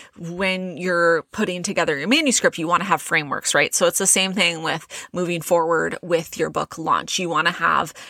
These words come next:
frameworks and structures and strategies in place. So I talk about how to assemble a launch team. I get into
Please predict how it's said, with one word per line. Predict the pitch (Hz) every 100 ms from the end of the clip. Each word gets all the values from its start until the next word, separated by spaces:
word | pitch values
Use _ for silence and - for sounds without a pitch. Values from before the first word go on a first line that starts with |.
| -
frameworks | - 185 170 170 -
and | 160
structures | - 170 - 156 156
and | 156
strategies | 151 160 139 151 147
in | 147
place. | - 262 240
So | -
I | -
talk | - 151 -
about | 139 101 - - - -
how | - 170 151 151 123
to | - 185 156 -
assemble | - 170 156 151 156 143 -
a | 156 -
launch | 247 285 262
team. | - 262 247 233 233 208
I | 165
get | 170
into | 160 160 165 139 107